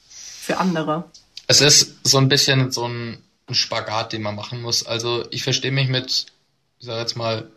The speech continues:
Speaker 2: siebzig, achtzig Prozent der Belegschaft wirklich gut. Du bist halt, hast angefangen in dieser Kumpelrolle,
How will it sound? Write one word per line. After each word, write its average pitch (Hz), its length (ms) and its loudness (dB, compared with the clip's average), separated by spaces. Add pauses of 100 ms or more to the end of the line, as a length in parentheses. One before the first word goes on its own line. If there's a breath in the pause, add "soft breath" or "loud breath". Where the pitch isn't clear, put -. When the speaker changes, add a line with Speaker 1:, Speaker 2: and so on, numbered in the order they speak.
(320)
Speaker 2:
siebzig, 131 500 -6
achtzig 120 320 -4
Prozent 120 340 -4
der 113 60 -2
Belegschaft 113 500 -2
wirklich 117 260 -6
gut. - 260 -2 (1200 loud breath)
Du 127 120 -4
bist 143 340 0
halt, 135 520 2 (340)
hast 131 300 -2
angefangen 139 540 2
in 131 40 0
dieser 123 240 0
Kumpelrolle, 147 800 2